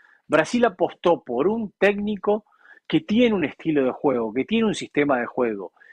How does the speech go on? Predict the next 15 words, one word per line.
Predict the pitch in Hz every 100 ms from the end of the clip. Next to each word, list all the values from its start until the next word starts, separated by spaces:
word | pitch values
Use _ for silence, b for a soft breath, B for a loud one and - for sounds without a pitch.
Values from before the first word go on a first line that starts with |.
| b -
que | 165
lo | 160
llevó | 139 151 214 277
a |
ganar | 226 196 208 220
con | 208 185
Fluminense | 160 175 180 233 220 170
Copa | 175 165
Libertadores. | 156 143 123 123 127 107 87 - _ B B B B -
Ahora, | 139 180 180 127 - _ _ _
poner | 156 160 240 339
ese | 294 -
sistema | - 160 - 208 202
de | 170
juego | 151 180 165 123 107